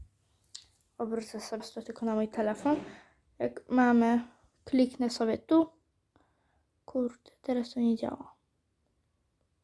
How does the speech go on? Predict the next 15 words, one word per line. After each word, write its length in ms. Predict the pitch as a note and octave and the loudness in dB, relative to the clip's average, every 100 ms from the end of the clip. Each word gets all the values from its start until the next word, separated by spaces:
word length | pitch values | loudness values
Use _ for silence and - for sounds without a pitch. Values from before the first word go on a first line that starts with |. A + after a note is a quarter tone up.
| _ - - _ A#3+ | _ -20 -20 _ 2
Zbyt 240 | B3+ B3 | 4 4
za 280 | A3 A#3 A#3+ | 0 2 2
daleko, 540 | A#3 A#3 A#3 G#3+ - | 4 4 4 2 -6
to 140 | A3+ A3+ | -2 2
musi 340 | A#3 - A#3+ | 2 2 2
być 160 | A3+ - | 2 0
o 140 | A3+ | -4
kant 880 | - A#3+ B3 G#3+ G3+ - - - - - _ - | 4 6 6 6 2 0 -4 -6 -18 -20 _ -2
dane 420 | A3+ G#3+ G3+ G3 - _ _ | 0 0 -2 -6 -12 _ _
po 100 | A3+ | -12
prostu. 560 | G#3+ A3 G3+ - - G3+ - _ _ _ _ _ _ _ _ _ _ _ _ B3 B3 _ _ _ _ _ - | -8 -6 -6 -10 -12 -12 -12 _ _ _ _ _ _ _ _ _ _ _ _ -12 -12 _ _ _ _ _ -6
O. 60 | A#3 B3 - _ _ _ _ _ _ _ _ _ _ _ _ _ _ _ _ _ _ _ _ - - _ _ _ _ _ _ _ _ _ - | -4 -4 -6 _ _ _ _ _ _ _ _ _ _ _ _ _ _ _ _ _ _ _ _ -20 -20 _ _ _ _ _ _ _ _ _ 0
Mamy 320 | A#3 A#3 A#3+ | 4 6 4
teraz 420 | A#3 A3+ - - | 2 -2 -2 -4
cały 520 | - B3+ B3 B3 B3+ | 4 6 8 6 4